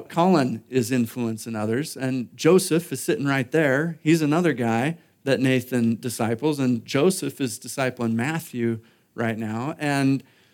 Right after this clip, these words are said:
what is really cool is these guys are, are influencing lots of others. They're reaching out to international students, and some are thinking of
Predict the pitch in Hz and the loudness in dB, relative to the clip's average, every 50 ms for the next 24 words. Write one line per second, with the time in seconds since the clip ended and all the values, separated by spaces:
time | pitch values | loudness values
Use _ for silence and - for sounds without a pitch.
0 | _ _ _ _ _ - 147 175 165 - 170 160 151 139 151 180 196 196 170 180 | _ _ _ _ _ 2 4 4 6 6 6 4 4 4 2 4 4 4 2 2
1 | - 196 185 160 147 131 160 196 226 208 220 - 156 143 139 139 139 151 147 - | 2 2 4 4 2 2 4 4 4 4 6 4 4 4 6 4 2 2 0 -4
2 | - - 135 135 131 - - - - - 131 131 131 123 - 156 160 180 170 - | -6 0 2 2 2 2 0 -10 -8 -2 2 2 2 4 6 6 6 6 6 4
3 | 175 165 156 147 - 151 143 143 139 143 139 - 147 135 165 175 135 113 107 107 | 4 4 4 4 2 -4 -2 0 0 -2 -2 -4 -4 -2 0 0 0 0 -2 0
4 | - 120 117 117 117 104 - _ - 135 135 139 131 - 143 135 120 107 - - | 2 2 2 2 2 -2 -6 _ -4 0 0 0 0 0 -4 -4 -4 -4 -6 -8
5 | 117 123 117 113 113 117 143 165 170 165 - 185 170 165 156 165 - - 170 165 | -8 -4 -4 -2 -2 0 0 0 0 0 0 2 2 2 0 0 0 2 2 4
6 | 156 160 160 160 - - - - - 123 117 113 - - 139 131 127 120 117 - | 4 2 0 0 -2 -6 -8 -8 -6 -6 -6 -6 -6 -6 -6 -4 -4 -4 -6 -6
7 | 131 131 120 - 123 120 117 113 113 113 - | -8 -8 -6 -4 -2 0 0 0 -2 -4 -10